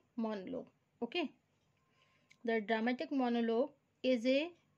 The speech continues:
combination of drama and poetry. The dramatic monologue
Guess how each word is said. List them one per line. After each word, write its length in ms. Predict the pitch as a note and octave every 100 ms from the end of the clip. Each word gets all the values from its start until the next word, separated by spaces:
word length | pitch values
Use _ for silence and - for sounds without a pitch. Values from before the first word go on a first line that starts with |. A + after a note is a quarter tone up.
| _
combination 920 | - A3 G#3+ G#3+ A3 A3+ - B3 D4 F#4+ _ _ -
of 320 | A3 G#3 G3
drama 500 | G#3 G#3 G#3 A3 E4 F#4+ _ -
and 280 | G#3+ A3 F4 - _ _ _ _
poetry. 560 | C#4+ B3 - - - - _ _ _ _ _ _ _ - - - -
The 140 | G#3+
dramatic 560 | G#3 A3 G#3+ B3 D#4+ D4+
monologue 640 | C#4 C4+ C4 B3+ B3+